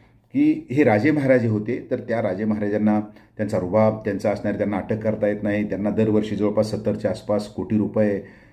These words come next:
आता मानधन दिलं जाऊ लागलं. ज्यावेळेस स्वातंत्र्य झालं होतं तर त्यावेळेला एकूण जमिनीच्या अठ्ठेचाळीस टक्के जमीन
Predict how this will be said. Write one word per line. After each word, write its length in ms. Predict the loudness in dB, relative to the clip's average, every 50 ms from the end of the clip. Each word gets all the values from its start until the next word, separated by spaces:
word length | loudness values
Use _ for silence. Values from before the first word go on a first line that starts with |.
| _ _ _ _
आता 140 | -6 -4 -2
मानधन 420 | -2 -2 0 0 2 4 4 4
दिलं 200 | 4 4 2 2
जाऊ 160 | 0 0 -2 -2
लागलं. 220 | -4 -6 -6 -8 -12 -14 -20 _ _ _ _ _ _ 0
ज्यावेळेस 260 | 4 4 4 4 4
स्वातंत्र्य 400 | 2 2 4 4 2 2 2 0
झालं 200 | 2 2 2 2
होतं 200 | 2 2 0 0 0
तर 60 | -2
त्यावेळेला 420 | -2 0 2 2 4 4 4 2 0 -2 -2
एकूण 500 | -2 -2 -2 -4 -4 -4 -2 -2 0 2
जमिनीच्या 480 | 2 4 4 4 4 2 2 0 -6 -4 -2
अठ्ठेचाळीस 600 | -4 -4 -4 0 0 0 4 4 4 4 4 2 0
टक्के 240 | -2 0 0 0
जमीन 440 | 2 4 4 4 4 0 -2 -6 -10